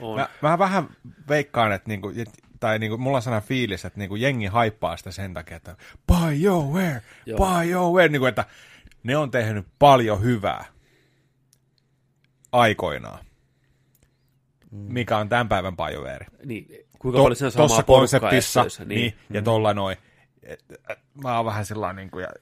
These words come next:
Speaker 2: ja toi E A-homma, ja siis pakko sanoa, vittu mua vituttaa sitten toi vippidemo
Speaker 1: Mm.
Speaker 2: tän viikonlopun. Mä en oo päässyt sinne ineen.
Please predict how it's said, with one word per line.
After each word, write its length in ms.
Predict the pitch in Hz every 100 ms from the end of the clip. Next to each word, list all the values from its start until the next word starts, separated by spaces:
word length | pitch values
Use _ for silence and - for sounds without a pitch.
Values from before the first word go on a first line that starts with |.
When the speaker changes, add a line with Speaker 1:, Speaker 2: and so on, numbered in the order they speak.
| - - - - - -
Speaker 2:
ja 100 | 110
toi 260 | 98 104 98 104
E 60 |
A-homma, 500 | 98 90 101 95 92
ja 80 | 85 - _ _ _ _
siis 280 | _ _ -
pakko 280 | - 117 -
sanoa, 260 | 101 98 98
vittu 280 | 113 - 104
mua 200 | 90 85
vituttaa 480 | 90 92 - 80
sitten 160 | 82 85 -
toi 220 | 90 82 _ _ _ _ _ _ _ _ - -
vippidemo 680 | 110 - 101 90 85 92 _ _ _ _
Speaker 1:
Mm. 200 | 151 143 _ -
Speaker 2:
tän 220 | 117 104
viikonlopun. 680 | 104 95 87 85 82 87 92 _ _ _ _ _ _ _ _ _ _ -
Mä 80 | 117
en 60 |
oo 40 | 101
päässyt 260 | - 95 -
sinne 240 | 95 92
ineen. 220 | 92 85